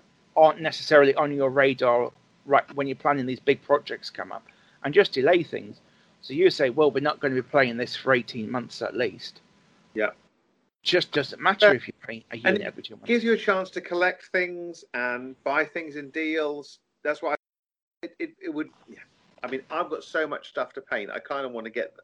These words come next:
Speaker 2: some more done before, you know, I, I really wanna play Kings of War, you know, um, and that needs to get done. And I know I c-, I can turn things out pretty quickly, as you know,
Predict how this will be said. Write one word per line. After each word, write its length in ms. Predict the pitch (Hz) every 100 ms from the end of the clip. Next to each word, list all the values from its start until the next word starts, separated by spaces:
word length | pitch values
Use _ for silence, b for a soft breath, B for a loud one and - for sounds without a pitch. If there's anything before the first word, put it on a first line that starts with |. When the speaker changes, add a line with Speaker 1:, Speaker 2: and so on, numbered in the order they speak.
| _
Speaker 2:
some 200 | - 117
more 200 | 117 107
done 300 | 120 113 101
before, 640 | 101 107 110 107 107 107 104 _ _ _ -
you 140 | 147
know, 260 | 120 110 110 - B B -
I, 200 | 165 156 -
I 100 | 143
really 200 | 165 139
wanna 140 | 127
play 120 | 123 120
Kings 320 | 131 123 117
of 120 | 117
War, 320 | 127 147 76 - _ _ _ _ _ _ _ _ _ _ _ _ _ _
you 80 | 131
know, 200 | 110 87 92 _ _ _ _ _ _ _ _ _ _
um, 420 | 107 104 101 104 -
and 100 | 117
that 160 | 117
needs 160 | 120 107
to 100 | -
get 200 | 92 -
done. 280 | 101 87 87 _ _
And 360 | 104 104 98 95 - _ _ -
I 60 |
know 140 | 120 139
I 60 | 131
c-, 120 | - 147
I 100 | 143
can 180 | 151
turn 280 | 147 175 160
things 200 | 147 147
out 180 | 139 -
pretty 160 | 139 117
quickly, 400 | - 123 - 113
as 100 | 107
you 120 | 110
know, 340 | 123 107 95